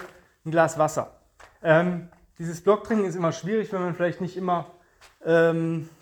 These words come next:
Zugang hat zu der Flüssigkeit, beziehungsweise vielleicht gerade in einem Meeting sitzt, wo man vielleicht gerade, oder in einer Besprechung oder sonst irgendwas, wo man gerade nicht trinken kann, ähm, macht das wenig Sinn. Deswegen für mich immer so, bis zu dem Zeitpunkt möchte ich diese Flasche leer haben.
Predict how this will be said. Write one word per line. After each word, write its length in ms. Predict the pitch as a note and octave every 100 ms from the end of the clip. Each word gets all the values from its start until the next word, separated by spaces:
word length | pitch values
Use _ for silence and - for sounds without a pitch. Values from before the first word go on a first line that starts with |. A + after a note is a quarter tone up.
| _
Zugang 520 | - A#3 A3 A3+ G3+
hat 240 | A3+ - - _ _ _ _ _ _ _
zu 320 | _ - A3 G#3+
der 200 | G#3 G3+
Flüssigkeit, 640 | G#3+ G#3+ G#3 - G#3 G3+
beziehungsweise 480 | - G3+ F3 F#3 D#3+
vielleicht 200 | F3 -
gerade 200 | F#3+ F#3
in 80 | D#3
einem 100 | E3+
Meeting 300 | A3 G#3+ D#3+
sitzt, 280 | G3 -
wo 60 | E3+
man 180 | E3 D#3
vielleicht 240 | E3 D#3
gerade, 220 | D#3 D#3 D3+ - _ - -
oder 120 | - D#3+
in 80 |
einer 80 | D#3
Besprechung 560 | D3+ - - G3 G#3 F3
oder 200 | D#3 D3+
sonst 220 | F3 G#3
irgendwas, 440 | - E3+ F3 F3 F3
wo 40 |
man 160 | E3 D#3+
gerade 220 | D#3+ D#3+
nicht 180 | D#3 -
trinken 360 | E3+ E3 C#3+
kann, 260 | - G3 G#3 - _ _ _ _ _ _ E3+
ähm, 360 | E3 E3+ E3+ E3 _ _ -
macht 240 | D3+ D3
das 140 | E3 D3+
wenig 220 | D#3 C#3
Sinn. 160 | G#3
Deswegen 440 | F3 - E3+ E3+ E3
für 100 | D3+
mich 300 | E3+ F#3+ -
immer 240 | E3+ E3
so, 120 | D#3+
bis 220 | D#3 F3 F3
zu 80 |
dem 160 | E3 D#3
Zeitpunkt 400 | F3 F3+ F3+ D#3
möchte 220 | D#3 -
ich 60 | D3
diese 200 | D3 D3
Flasche 300 | D#3 D3 D3+
leer 180 | G3 F#3
haben. 220 | F#3+